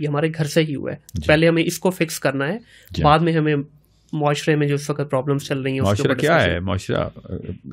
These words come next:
Speaker 2: देखें, मुआशरे का यूनिट जो है ना, वो
Speaker 1: हम्म।
Speaker 2: घराना होता है।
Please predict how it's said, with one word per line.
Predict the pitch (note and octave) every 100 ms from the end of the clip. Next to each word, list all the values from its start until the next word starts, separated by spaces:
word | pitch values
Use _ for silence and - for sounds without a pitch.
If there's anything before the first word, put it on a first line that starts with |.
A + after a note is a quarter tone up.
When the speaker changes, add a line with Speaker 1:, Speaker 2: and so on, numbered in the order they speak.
| D#2+ - E2+
Speaker 2:
देखें, | F#2+ F#2+ C3 G#2 - _ _ - _ _ _ _ _ _ _ _ _ _ _ _ _ - -
मुआशरे | G#2+ G#2+ G#2+ D#3+
का |
यूनिट | A2+ G#2+ E3+ - - - -
जो | E2+
है |
ना, | B2
वो | C3+
Speaker 1:
हम्म। | G2
Speaker 2:
घराना | F#2 G2
होता | D2
है। | -